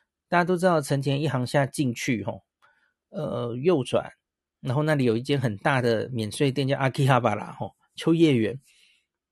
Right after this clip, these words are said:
大家应该都记忆里有这间店嘛齁。我，我扫了一下，我发现有两个变化齁。第一个是秋叶原的对面开了一间小的，所以它其实扩张了齁。那可是秋叶原本身卖的东西，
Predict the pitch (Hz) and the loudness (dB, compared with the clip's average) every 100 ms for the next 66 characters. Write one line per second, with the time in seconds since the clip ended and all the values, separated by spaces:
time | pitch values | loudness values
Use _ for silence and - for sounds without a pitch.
0 | - 135 160 156 156 151 147 135 165 143 | -8 0 2 2 2 2 2 2 0 0
1 | 185 147 143 120 113 104 143 127 123 127 | -2 2 2 2 0 -2 -2 -2 -2 0
2 | 135 104 101 - - _ _ _ _ _ | -2 -2 -6 -12 -14 _ _ _ _ _
3 | _ _ _ _ _ _ _ - 151 139 | _ _ _ _ _ _ _ -4 -2 0
4 | 170 185 - 127 120 117 147 214 170 120 | 0 0 4 4 6 4 2 0 2 0
5 | 117 185 185 208 156 131 131 117 101 104 | 0 -2 0 0 0 0 0 -2 -4 -10
6 | - 160 117 117 - 107 - 92 - - | -2 0 0 -2 -2 -2 -6 -14 -12 -4
7 | 185 190 156 180 147 - _ _ - 233 | -2 0 -2 0 -4 -6 _ _ -2 2
8 | 220 160 147 143 180 135 127 139 110 - | 4 4 2 2 0 2 0 -2 -2 -8
9 | _ _ 190 185 151 170 170 - - - | _ _ 0 2 2 0 -2 0 -2 -2
10 | - - - _ _ _ 190 175 190 - | -6 -12 -14 _ _ _ 2 4 2 0
11 | 131 143 - 151 120 127 104 113 - 107 | -4 -4 -2 0 0 2 0 -2 -6 -8
12 | - _ _ _ _ _ _ _ 180 170 | -12 _ _ _ _ _ _ _ -2 -2
13 | 139 143 240 - 247 226 151 156 135 107 | -2 -2 0 4 6 6 6 4 0 0
14 | - - 180 180 190 160 117 113 123 131 | -2 2 2 4 2 0 -2 0 0 0
15 | - - 107 107 | -2 -4 -6 -8